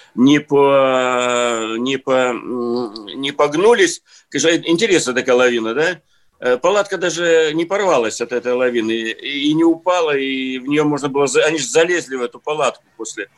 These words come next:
Ну и вишенкой на торте, чтобы уж так для Пономарёва специально,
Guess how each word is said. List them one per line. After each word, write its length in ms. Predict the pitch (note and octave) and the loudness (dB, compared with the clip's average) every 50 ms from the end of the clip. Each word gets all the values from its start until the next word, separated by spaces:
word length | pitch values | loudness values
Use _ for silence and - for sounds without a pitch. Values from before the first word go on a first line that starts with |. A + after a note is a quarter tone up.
| _ _ _ _ _ - | _ _ _ _ _ -4
Ну 200 | C3+ D#3 F3+ F#3+ | -2 0 2 2
и 200 | F#3+ F#3 F3+ E3+ | 2 2 2 0
вишенкой 560 | D3 D#3 D#3 F3 E3 E3 E3+ E3+ E3 E3+ E3+ | -2 -2 -2 -2 -2 -2 -2 -4 -2 -2 0
на 160 | E3 E3 E3 E3 | 0 2 0 0
торте, 460 | - G3+ G#3 G#3+ - - D#3 D3 C3+ | 2 2 0 0 0 -2 -2 -2 -2
чтобы 280 | - - D3 B2+ A#2+ B2+ | -2 -4 -6 -6 -4 -4
уж 120 | B2+ - | -4 -2
так 220 | - C3+ B2 - _ _ _ _ _ - | 0 -2 -2 -2 _ _ _ _ _ -8
для 180 | A#2 B2 C#3 | -2 -2 0
Пономарёва 520 | - C3+ C3+ C#3+ C#3+ C#3+ C#3+ C#3 C#3 B2+ B2 | 0 0 0 2 2 4 4 4 4 2 2
специально, 560 | - - C3+ - - C#3 C3 A#2+ A#2 A2 - | 0 -2 -10 -4 0 0 0 0 0 -4 -8